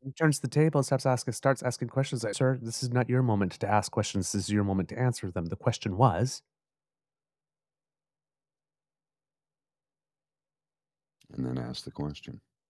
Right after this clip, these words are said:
Speaker 1: Find some, <clears throat> God, find some intestinal fortitude. What is wrong with you people? The role of the press is to ask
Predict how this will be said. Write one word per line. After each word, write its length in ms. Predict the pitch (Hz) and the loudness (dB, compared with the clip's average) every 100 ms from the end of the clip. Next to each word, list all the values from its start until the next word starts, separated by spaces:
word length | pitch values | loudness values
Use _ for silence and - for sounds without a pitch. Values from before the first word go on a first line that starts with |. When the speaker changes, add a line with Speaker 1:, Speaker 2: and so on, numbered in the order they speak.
| _ - | _ -10
Speaker 1:
Find 480 | - 131 208 233 | 0 6 8 8
some, 320 | - - 110 - _ _ _ _ _ _ 208 | 4 0 -4 -8 _ _ _ _ _ _ -8
<clears throat> 800 | - 147 - _ _ _ _ | -6 -6 -8 _ _ _ _
God, 440 | 160 208 185 95 85 | -6 -2 0 0 -4
find 340 | - 139 220 - | -4 4 4 4
some 160 | 113 | 0
intestinal 580 | 107 - 190 - 127 113 | -2 0 -2 -2 0 0
fortitude. 600 | - 165 202 151 - 92 - | 2 2 4 2 0 -8 -2
What 120 | 190 | 0
is 140 | 175 113 | 0 2
wrong 240 | 156 185 | 4 4
with 140 | 139 | 4
you 60 | 117 | 0
people? 440 | 107 107 87 90 _ _ _ _ _ _ _ _ _ _ _ _ _ _ _ _ _ _ _ _ _ _ _ _ _ _ _ _ _ _ _ _ _ _ _ | 0 -2 -4 -10 _ _ _ _ _ _ _ _ _ _ _ _ _ _ _ _ _ _ _ _ _ _ _ _ _ _ _ _ _ _ _ _ _ _ _
The 80 | 139 | 2
role 320 | 139 190 196 185 | 6 6 6 4
of 100 | 175 | 2
the 80 | 170 | 2
press 400 | - 135 131 - | 2 2 2 0
is 140 | 156 - | 0 2
to 260 | 156 - | 0 2
ask 360 | 143 143 - | 0 0 -4